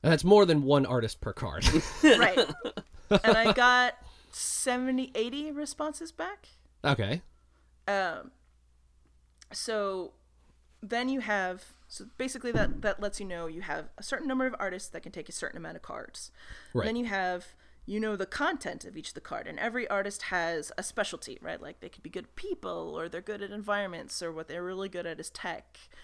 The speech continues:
Speaker 2: or,
Speaker 1: Mm.
Speaker 2: you know, and then you have the cyberspace angle, like, this person
Speaker 1: Right.
Speaker 2: is awesome at this kind of cyberspace. Um, so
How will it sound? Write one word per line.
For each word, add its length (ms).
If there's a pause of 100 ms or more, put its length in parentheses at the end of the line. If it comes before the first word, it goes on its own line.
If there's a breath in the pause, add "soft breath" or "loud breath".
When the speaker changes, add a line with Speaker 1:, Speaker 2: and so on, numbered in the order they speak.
(240 soft breath)
Speaker 2:
or, 140
Speaker 1:
Mm. 120
Speaker 2:
you 60
know, 240
and 160
then 100
you 80
have 200
the 80
cyberspace 680
angle, 340
like, 180
this 120
person 480
Speaker 1:
Right. 180 (360 soft breath)
Speaker 2:
is 400 (300)
awesome 280
at 120
this 140
kind 240
of 60
cyberspace. 760 (420)
Um, 500
so 480